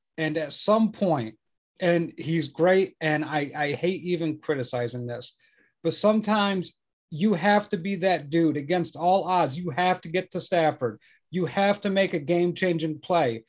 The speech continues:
because you get paid that much money. That's what you get paid to do. And he's a great player, and I know P F F ranked him number one, but you have to change the game. And I just never felt that Khalil Mack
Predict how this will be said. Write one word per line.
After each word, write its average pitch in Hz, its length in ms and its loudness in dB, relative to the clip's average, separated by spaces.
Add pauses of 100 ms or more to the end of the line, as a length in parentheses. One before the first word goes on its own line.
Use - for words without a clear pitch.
(260)
because 156 360 0
you 180 100 -4
get 165 340 -2
paid 226 340 0
that 156 180 2
much 156 220 -6
money. 143 160 -2
That's 165 220 -2
what 202 80 -6
you 196 100 -6
get 196 240 -2
paid 190 300 -2
to 180 60 2
do. 165 420 0 (260)
And 156 100 -2
he's 185 220 0
a 156 60 -2
great 160 500 0
player, 220 360 4
and 160 120 -2
I 170 40 0
know 202 260 -2
P 214 180 -4
F 208 160 0
F 220 220 0
ranked 208 240 0
him 214 100 0
number 208 260 2
one, 208 420 2 (500)
but 175 100 0
you 185 280 -2
have 214 480 0
to 214 100 0
change 196 480 -2
the 175 100 -2
game. 151 600 0
And 156 120 -4
I 160 120 -2
just 156 280 -4
never 160 380 0
felt 156 380 0
that 135 200 -10
Khalil 147 280 -2
Mack 139 400 -4